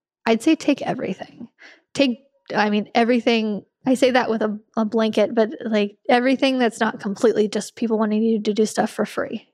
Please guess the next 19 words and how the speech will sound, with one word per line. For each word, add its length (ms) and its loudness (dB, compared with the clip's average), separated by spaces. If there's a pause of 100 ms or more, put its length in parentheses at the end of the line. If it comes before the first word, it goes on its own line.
(140)
Take 280 2
the 120 4
low-hanging 600 0
fruit 440 -2 (160)
your 100 -2
first 260 -4
couple 260 -2
years, 300 -2
'cause 200 -10
just 220 -4
know 140 2
you 160 2
won't 220 0
have 220 0
to 80 -4
do 140 4
that 220 -2
for 160 0
long. 400 -4